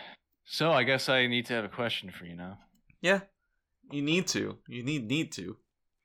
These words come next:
Speaker 1: I need, need to. Okay. So, um, I don't know if you remember, probably not. This is kind of a weird thing to remember, but there's a fixture of the bridge that in this episode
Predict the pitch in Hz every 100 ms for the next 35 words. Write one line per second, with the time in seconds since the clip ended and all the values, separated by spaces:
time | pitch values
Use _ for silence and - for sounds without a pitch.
0 | _ 87 85 107 92 101 110 78 76 _
1 | _ _ _ _ _ _ - 120 101 -
2 | - - - - 143 120 - _ _ _
3 | _ 110 107 107 101 101 - _ _ -
4 | 113 131 135 135 120 110 95 92 107 104
5 | 98 92 90 95 - 87 - _ - 95
6 | 90 85 - - - _ _ _ _ _
7 | _ _ _ _ _ - 92 92 95 90
8 | 90 90 85 87 87 101 - - - _
9 | _ - 113 110 107 - - 185 - 151
10 | 123 107 95 104 98 82 - - - _
11 | _ _ _ _ _ _ _ _ _ _
12 | _ _ - 104 92 90 - - 107 131
13 | 127 110 107 - 98 90 90